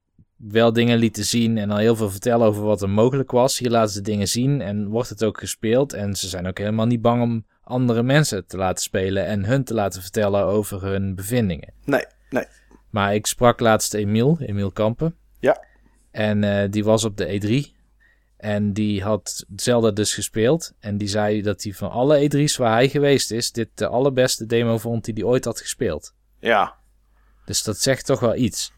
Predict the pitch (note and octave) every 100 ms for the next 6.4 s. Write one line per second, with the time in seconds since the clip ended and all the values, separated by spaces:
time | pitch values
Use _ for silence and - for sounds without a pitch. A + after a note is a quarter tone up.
0 | - C#3 B2+ C3+ C#3+ D3 C3 B2+ A#2+ B2+
1 | C3+ B2 B2+ A2 B2 B2+ C#3 B2 D3+ F3+
2 | C#3 A#2 G#2+ G2+ F#2+ F#2 F#2+ G#2 B2+ A2
3 | G#2 A2+ - G#2 - - - _ _ _
4 | _ _ _ - A#2 B2+ C3+ D#3 D#3+ E3+
5 | E3 D3 C#3+ C3+ C3 A#2+ G#2 F2 - D#2+
6 | E2+ D#2 D#2